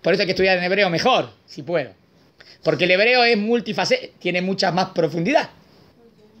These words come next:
Es infinito, en cierta manera. Decidimos, entonces, Dios nos liberó porque cumplimos en Egipto sus preceptos.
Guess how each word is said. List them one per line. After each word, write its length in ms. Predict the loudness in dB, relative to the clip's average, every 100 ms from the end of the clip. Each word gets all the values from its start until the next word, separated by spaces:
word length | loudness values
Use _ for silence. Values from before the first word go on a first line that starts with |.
| -12
Es 140 | -8 -4
infinito, 440 | -2 2 2 2 -2
en 100 | -2
cierta 240 | -2 -2
manera. 340 | 0 0 -2 -8 _ _ _ _ _ _ _ _ _ -20 -20 -20 -20 -14
Decidimos, 800 | -2 0 0 2 2 2 -2 -8 -10
entonces, 300 | -4 -2 0
Dios 140 | 0
nos 120 | 2
liberó 280 | 0 0 2
porque 240 | 0 0 -2
cumplimos 460 | -4 -2 0 0
en 80 | -2
Egipto 360 | -2 -2 0 0
sus 140 | 0
preceptos. 640 | -2 0 -2 -6 -20 -20